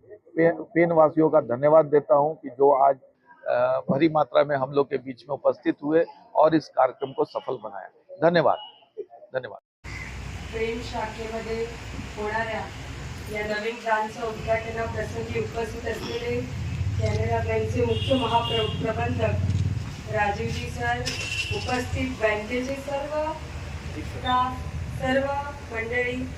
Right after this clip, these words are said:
Speaker 2: माझ्यासोबत असलेले माझे सहकारी नगरसेवक दर्शन वाकला, आमचे पप्पू सर आणि इथे उपस्थित असलेले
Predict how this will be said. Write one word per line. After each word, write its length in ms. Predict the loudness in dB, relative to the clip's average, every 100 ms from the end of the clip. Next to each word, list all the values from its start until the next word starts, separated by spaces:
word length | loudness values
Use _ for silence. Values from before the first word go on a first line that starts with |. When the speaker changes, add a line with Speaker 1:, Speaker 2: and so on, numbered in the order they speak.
| -10 -8 -8 -8 -6
Speaker 2:
माझ्यासोबत 640 | -4 -2 -2 -2 0 -2
असलेले 420 | -2 -2 -2 -4 -4
माझे 300 | -4 -4 -4
सहकारी 480 | -6 -8 -4 -4 -4
नगरसेवक 760 | -4 -4 -4 -6 -6 -6 -8
दर्शन 400 | -8 -8 -10 -10
वाकला, 360 | -6 -6 -6 -4
आमचे 840 | -4 -6 -12 -12 -10 -10 -10 -6 -6
पप्पू 400 | -6 -8 -10 -6
सर 140 | -6
आणि 680 | -6 -10 -14 -18 -12 -2 -2
इथे 260 | -2 -2
उपस्थित 480 | -2 -2 -4 -4 -6
असलेले 300 | -4 -4 -2